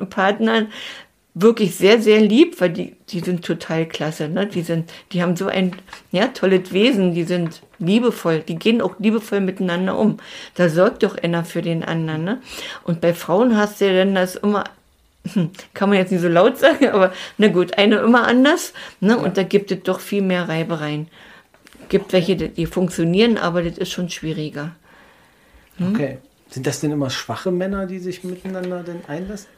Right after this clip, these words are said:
Speaker 2: Oder?
Speaker 1: Nicht unbedingt, nicht
Speaker 2: Okay,
Speaker 1: unbedingt.
Speaker 2: also das
Speaker 1: Nee. Also einer davon ist definitiv stärker, weil die Konstellation ist nachher genau wie in der
Speaker 2: Okay.
Speaker 1: normalen Ehe, da übernimmt einer das, der andere das. Aber die sorgen gut für sich.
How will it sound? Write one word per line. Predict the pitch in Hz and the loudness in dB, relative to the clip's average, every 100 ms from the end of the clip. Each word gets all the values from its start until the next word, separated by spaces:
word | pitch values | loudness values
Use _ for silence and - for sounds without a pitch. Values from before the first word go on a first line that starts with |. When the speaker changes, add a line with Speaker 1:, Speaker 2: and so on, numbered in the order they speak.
| - | -12
Speaker 2:
Oder? | 139 135 | -8 0
Speaker 1:
Nicht | 196 208 | 2 2
unbedingt, | 180 175 151 143 135 - - - | 2 2 0 -2 -6 -14 -8 -2
nicht | 190 | -2
Speaker 2:
Okay, | - | 0
Speaker 1:
unbedingt. | 160 156 143 147 147 | -2 -2 -4 -6 -8
Speaker 2:
also | |
das | 120 - | -10 -2
Speaker 1:
Nee. | 220 165 - | 0 0 0
Also | 190 180 | 2 2
einer | - 208 220 | 4 6 6
davon | 208 208 196 | 4 0 0
ist | 190 190 | -2 0
definitiv | 220 214 220 202 190 - 196 | -2 2 2 2 -2 -4 -4
stärker, | - - 180 196 220 170 | -2 0 0 2 2 6
weil | 170 165 | 4 4
die | 165 | -2
Konstellation | 170 185 185 175 165 160 - 254 254 | 0 0 0 0 0 0 2 2 2
ist | 196 | 0
nachher | 196 185 175 | -2 0 0
genau | 165 160 156 165 | -2 -2 0 -2
wie | 165 | -2
in | 156 | -2
der | 160 | 0
Speaker 2:
Okay. | 160 | 0
Speaker 1:
normalen | 160 156 151 156 165 | 0 0 0 2 0
Ehe, | 160 156 | 0 0
da | 156 160 | 0 -2
übernimmt | 160 160 160 165 165 | -2 -4 -2 -4 -4
einer | 156 160 | -6 -4
das, | 156 196 - | -2 -2 -4
der | - - | -8 -6
andere | 165 160 | -4 -4
das. | 165 170 - - - | -4 -6 -12 -18 -6
Aber | 185 | -2
die | 190 208 | 2 2
sorgen | 190 220 226 175 | 6 6 6 4
gut | 143 - | 0 -8
für | - 151 | -8 -8
sich. | 147 147 - | -6 -10 -14